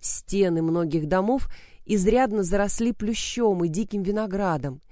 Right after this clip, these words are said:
Неухоженные палисадники утопали в густой траве. Страшно девчушке не было, скорее стало любопытно, почему возникло такое запустение в этом уголке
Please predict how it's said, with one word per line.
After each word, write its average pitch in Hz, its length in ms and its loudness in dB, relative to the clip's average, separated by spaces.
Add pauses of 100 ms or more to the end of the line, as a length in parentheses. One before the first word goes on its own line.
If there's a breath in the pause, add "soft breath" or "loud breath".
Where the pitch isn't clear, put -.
(320 loud breath)
Неухоженные 202 680 0
палисадники 220 760 0
утопали 196 560 -4
в 165 100 -8
густой 165 420 -6
траве. 143 540 -8 (680 soft breath)
Страшно 302 680 0
девчушке 240 560 -4
не 196 320 -2
было, 127 260 -8 (300 soft breath)
скорее 220 460 -2
стало 240 360 -2
любопытно, 214 1000 -4 (340 soft breath)
почему 233 560 -6
возникло 262 600 -2
такое 208 420 -2
запустение 196 840 -4
в 165 80 -6
этом 202 280 -4
уголке 175 540 -4